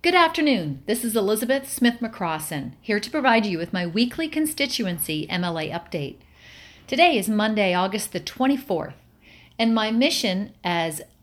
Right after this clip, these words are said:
M L A, member of the Legislative Assembly, is to serve you, the people of Cumberland North, Nova Scotia,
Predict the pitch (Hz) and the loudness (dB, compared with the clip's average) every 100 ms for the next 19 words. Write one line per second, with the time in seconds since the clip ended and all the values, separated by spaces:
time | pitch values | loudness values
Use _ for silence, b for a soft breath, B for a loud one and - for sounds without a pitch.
0 | _ 180 180 196 160 185 339 165 165 165 | _ -2 0 0 0 -4 -6 -6 -4 -2
1 | 180 180 165 147 165 185 226 214 240 240 | 0 -2 -2 -2 -4 -4 -6 -4 -4 -4
2 | 185 147 143 143 - B B B B 269 | -6 -4 -6 -10 -14 B B B B 2
3 | 269 285 254 - 262 247 202 208 180 135 | 2 -4 -2 2 2 0 -2 -2 -2 -2
4 | 156 - 240 247 277 277 175 - 220 220 | -6 0 2 4 2 0 -4 -8 -6 -4
5 | 214 214 202 175 170 - 160 170 - 147 | -2 0 0 -2 -4 -8 -10 -8 -6 -6
6 | 151 151 - | -4 -4 -6